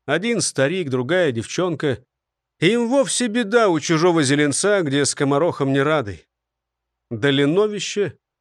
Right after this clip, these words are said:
куда Кербага был зван к празднику обетования, оставалось трое суток пути.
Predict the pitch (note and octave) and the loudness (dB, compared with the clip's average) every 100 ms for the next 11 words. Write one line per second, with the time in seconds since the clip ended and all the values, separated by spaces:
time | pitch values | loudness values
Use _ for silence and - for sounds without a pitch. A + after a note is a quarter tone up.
0 | _ _ - B2+ D3 D3 C#3+ - C#3 C#3+ | _ _ -8 -2 0 2 0 -2 -2 0
1 | C#3+ D#3+ C#3 C#3 G#2 A#2 D#3 C3 - C#3 | 0 0 0 -2 -2 -2 -2 -2 -2 -2
2 | D3 C3+ B2+ C3 B2+ A#2+ C3+ F#3+ G3+ G3 | 0 -2 0 0 0 -2 -2 0 0 0
3 | D#3 - C#3 F#3+ F3+ C3+ - C3 F3 D#3+ | -2 -2 -2 0 -2 -4 -6 -6 -4 -4
4 | C3+ D3+ D3 C#3+ - C3 - G#2 E2+ | -6 -8 -8 -8 -8 -10 -8 -10 -12